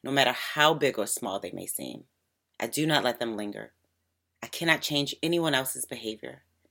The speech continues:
I cannot change anything that has happened in my past. I am only in control of myself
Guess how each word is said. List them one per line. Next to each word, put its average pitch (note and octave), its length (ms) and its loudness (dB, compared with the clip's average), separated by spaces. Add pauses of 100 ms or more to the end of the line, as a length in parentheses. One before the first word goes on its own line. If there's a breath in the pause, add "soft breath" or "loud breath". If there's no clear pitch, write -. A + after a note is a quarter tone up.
(300)
I D3 40 -6
cannot D3 280 2
change C3 400 -2
anything D3+ 540 0
that A2+ 100 -4
has A2+ 160 -8
happened A2 320 -8
in - 80 -12
my F#2 100 -8
past. - 520 -12 (1700)
I D#3+ 120 4
am F3 260 0
only F3 360 2
in D#3 120 0
control C3 460 -4
of B2 80 -6
myself A#2+ 640 -2